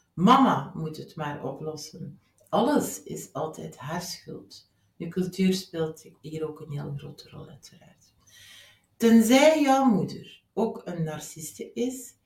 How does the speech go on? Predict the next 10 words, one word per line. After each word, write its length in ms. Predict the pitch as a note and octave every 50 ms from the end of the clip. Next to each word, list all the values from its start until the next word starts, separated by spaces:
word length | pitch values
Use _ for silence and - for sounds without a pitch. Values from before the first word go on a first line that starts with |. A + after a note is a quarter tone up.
| _ _ _ _ _ _
heeft 540 | _ E3 F3+ F#3 G#3 B3 C#4+ - - - - _ _ _ _ _ _ _ _ _
of 200 | - D3+ D#3 -
had 400 | - C#3 E3 G3 A3+ A#3 - -
zij 300 | - - F3 E3 F3+ F3+
te 180 | - - - F#3
maken 380 | E3 D#3 D#3 D#3 - - D#3 D3+
met 260 | D3 D3 D3 - - -
een 160 | D#3 D#3 D3+
narcistische 680 | D#3 D#3 - - - E3 - - F3+ - - - -
partner. 540 | - _ - D#3 C#3+ C#3+ C#3+ - - - -